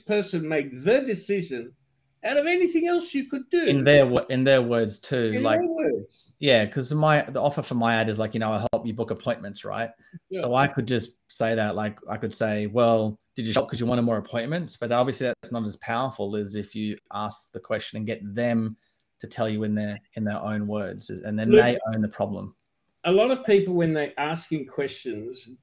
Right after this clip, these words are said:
Speaker 1: do this, and this is another trap for young players,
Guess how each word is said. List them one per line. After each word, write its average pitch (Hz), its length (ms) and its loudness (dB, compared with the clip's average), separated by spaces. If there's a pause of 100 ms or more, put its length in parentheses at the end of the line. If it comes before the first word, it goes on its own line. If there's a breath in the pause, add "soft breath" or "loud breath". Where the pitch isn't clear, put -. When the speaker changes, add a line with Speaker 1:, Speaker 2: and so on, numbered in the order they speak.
(340)
Speaker 1:
do 135 240 0
this, 127 320 -2
and 113 320 -6 (180)
this 160 320 -4
is 131 160 -6
another 127 640 0 (300)
trap - 320 -8
for 107 320 -6 (200)
young 120 300 -6
players, - 480 -12